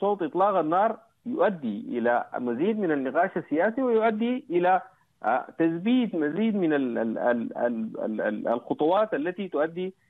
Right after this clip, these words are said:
إلى إنجاح تفاوض يمكن أن ينهي هذه الحرب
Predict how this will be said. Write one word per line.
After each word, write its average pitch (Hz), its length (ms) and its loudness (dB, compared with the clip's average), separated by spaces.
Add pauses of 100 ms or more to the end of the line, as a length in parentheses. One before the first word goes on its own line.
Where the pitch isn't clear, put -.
(280)
إلى 131 260 0
إنجاح 156 300 0
تفاوض 151 560 -2
يمكن 160 340 -4
أن 127 120 -2
ينهي 147 360 -4
هذه 135 160 -4
الحرب - 280 -2